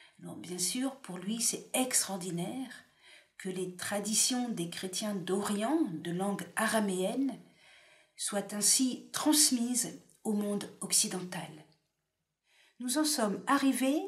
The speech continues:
au fil horizontal sept, selon ma numérotation, qui est la passion du Christ. Nous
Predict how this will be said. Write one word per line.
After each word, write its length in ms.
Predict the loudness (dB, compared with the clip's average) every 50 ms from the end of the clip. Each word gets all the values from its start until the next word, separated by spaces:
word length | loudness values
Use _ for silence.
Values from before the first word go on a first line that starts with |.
| -6 -10 -10
au 100 | -8 -6
fil 560 | -4 -2 0 8 12 12 12 12 10 6 2 -2
horizontal 840 | -2 0 0 2 2 2 2 0 0 -2 0 2 2 2 2 0 -2 0
sept, 640 | 4 6 6 6 6 4 2 -2 -4 -8 -10 -10 -10 -10
selon 320 | -6 -4 -4 -2 -2 -2
ma 120 | 0 0
numérotation, 720 | 0 0 2 2 2 0 0 -2 -2 -2 -2 -2 -2 -2 -4 -6 -10 -18 _ _ _ -20 -18 -16 -16 -14 -14 -14 -16 -16 -18 -20 -20 _ _
qui 200 | -4 2 6 6
est 260 | 6 6 6 2 0
la 140 | 0 2 2
passion 580 | 0 4 6 6 8 8 8 6 6 8 8 8
du 240 | 8 6 2 -2 -6
Christ. 600 | -6 -8 -6 -6 -6 -6 -6 -8 -12 -16 -16 -18 _ _ _ _ _ _ _ _ _ _ _ _ _ _ _ _ _ _ _ _ _ _ -20 -20 _ _ _ _ _ _ _ _ _ _ _ -6
Nous 300 | -6 -4 -4 -6 -8